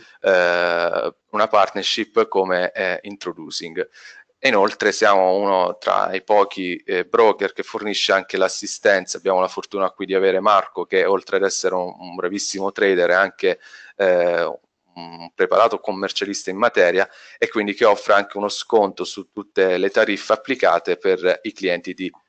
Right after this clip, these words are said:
Tickmill. Poi, eh, vi dirà lui dove e come contattarlo. Questa è un po' la mappa dei server sparsi,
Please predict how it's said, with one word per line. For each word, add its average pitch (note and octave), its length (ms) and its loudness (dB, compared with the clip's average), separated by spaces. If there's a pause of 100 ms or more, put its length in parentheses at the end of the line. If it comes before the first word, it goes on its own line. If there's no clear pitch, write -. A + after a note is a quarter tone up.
(160)
Tickmill. E2 720 -8
Poi, F#2+ 420 4
eh, E2+ 560 0
vi F#2+ 220 -6
dirà G2 240 2
lui G2 380 -2
dove F2+ 500 0
e - 140 -8
come F2+ 240 -2
contattarlo. F2+ 680 -4
Questa B2 240 -2
è A2 40 -4
un G#2+ 60 -14
po' G#2+ 120 4
la G2+ 100 6
mappa G2+ 300 2
dei F#2+ 120 2
server F#2 580 2
sparsi, - 540 -2